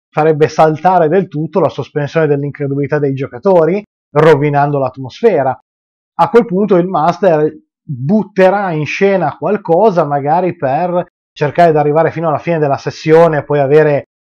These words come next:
una settimana o un tempo tra una sessione e l'altra per riorganizzarsi,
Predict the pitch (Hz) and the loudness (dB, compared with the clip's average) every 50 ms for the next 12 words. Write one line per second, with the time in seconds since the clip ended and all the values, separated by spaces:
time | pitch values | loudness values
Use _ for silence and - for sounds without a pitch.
0 | _ _ _ _ - 156 160 160 156 160 - 151 - - 143 139 139 147 160 160 | _ _ _ _ -6 -2 -2 0 0 0 -2 -4 -4 -4 -2 0 2 4 4 4
1 | 156 151 147 139 135 131 139 147 139 135 139 139 - - 147 156 151 - 160 - | 4 2 0 0 0 2 2 0 0 0 -2 -4 -2 0 0 0 0 0 -2 -2
2 | 139 139 135 - - 131 - 151 143 139 143 147 147 147 143 - 143 135 131 135 | -2 -6 -8 -8 -12 -12 -8 -6 -2 0 0 0 0 0 -2 -4 -4 -4 -4 -4
3 | 131 127 135 160 185 190 151 131 151 156 185 185 - - 143 127 | -4 -4 -4 -4 -4 -4 -2 0 0 0 0 -2 -2 -4 -6 -6